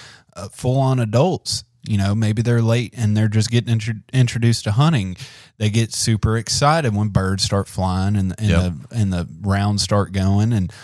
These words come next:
Speaker 1: and like you said, Connor, as soon as y'all walked out there, let three rip right
Speaker 2: Boom,
Speaker 1: off
Speaker 2: boom,
Speaker 1: the
Speaker 2: boom.
Speaker 1: bat. And so
Speaker 2: <laughs> Yeah.
Speaker 1: you're dealing with those, those type of situations to where there's a lot of shooting going on.
Speaker 2: Oh, yeah.
Speaker 1: If the dove are flying, there's a lot of shooting. And so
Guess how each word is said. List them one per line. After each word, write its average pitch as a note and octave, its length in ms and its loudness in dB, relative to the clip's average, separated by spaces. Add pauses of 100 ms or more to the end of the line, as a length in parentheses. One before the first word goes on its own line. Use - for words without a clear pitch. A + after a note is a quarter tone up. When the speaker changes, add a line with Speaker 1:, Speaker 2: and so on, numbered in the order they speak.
(400)
Speaker 1:
and A2 160 2
like G#2 200 0
you - 60 -6
said, D3 400 0 (540)
Connor, A#2 640 2
as G2 140 -2
soon A#2+ 160 6
as A2+ 100 6
y'all A#2+ 180 4
walked A#2+ 240 2
out E3 260 -4
there, B1 260 -10 (220)
let G#2+ 180 -4
three A#2+ 380 0
rip A#2 340 2
right A2+ 260 6
Speaker 2:
Boom, A#2+ 80 8
Speaker 1:
off A#2+ 100 8
Speaker 2:
boom, F3+ 80 6
Speaker 1:
the - 60 4
Speaker 2:
boom. - 80 8
Speaker 1:
bat. C#3 400 6
And A#2+ 200 4
so A#2+ 460 8
Speaker 2:
<laughs> - 20 -4
Yeah. G#2 80 -4 (220)
Speaker 1:
you're A#2+ 200 4
dealing B2 320 6
with A2+ 160 2
those, A#2 320 6
those A#2 280 4
type A2+ 240 0
of F#2+ 80 -2
situations A2 760 0
to A2 80 -2
where G#2+ 160 4
there's G#2 240 4
a G#2 120 0
lot G2 440 0
of F2+ 120 -2
shooting A#2+ 380 -2
going E2 260 -6
on. C2+ 320 -10
Speaker 2:
Oh, G2 300 -2
yeah. D2 320 -2
Speaker 1:
If G2 120 -6
the G#2 100 -4
dove A2 240 4
are G#2+ 80 0
flying, B2 300 0
there's F#2+ 180 -2
a F2+ 40 -4
lot F2+ 300 0
of F2 80 -2
shooting. A#2+ 360 -2
And F#2 120 -4
so A#2+ 400 6